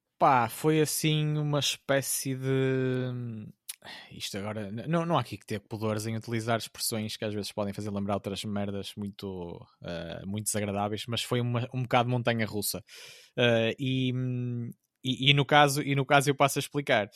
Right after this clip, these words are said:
porque foi, foi fruto de uma coisa, eh, que eu não resisti de todo e fui atrás,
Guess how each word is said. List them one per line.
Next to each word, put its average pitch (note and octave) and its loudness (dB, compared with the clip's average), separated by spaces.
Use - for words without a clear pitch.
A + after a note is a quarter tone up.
porque D3+ 2
foi, D#3+ 2
foi E3 4
fruto C#3+ 2
de B2+ 0
uma E3+ 6
coisa, G#2+ 2
eh, A2+ 0
que - -2
eu A#2+ 0
não B2+ 2
resisti C#3+ -2
de B2+ -4
todo C#3+ 4
e B2 0
fui D3+ 2
atrás, A#2 2